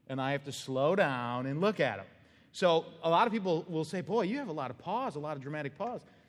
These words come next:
Yeah, thank you. Yeah, yeah. It's, it's not dramatic pause. It's dyslexia. I can't see the words. Right?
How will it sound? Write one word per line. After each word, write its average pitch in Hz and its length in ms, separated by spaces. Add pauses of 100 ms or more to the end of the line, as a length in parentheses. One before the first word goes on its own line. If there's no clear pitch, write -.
(320)
Yeah, - 140
thank 208 240
you. 113 200
Yeah, 143 320
yeah. 131 220
It's, - 200 (800)
it's 165 180
not 233 260
dramatic 175 380
pause. 160 420
It's 190 140
dyslexia. 190 520
I 131 60
can't 196 220
see 226 140
the 220 80
words. 240 340
Right? - 160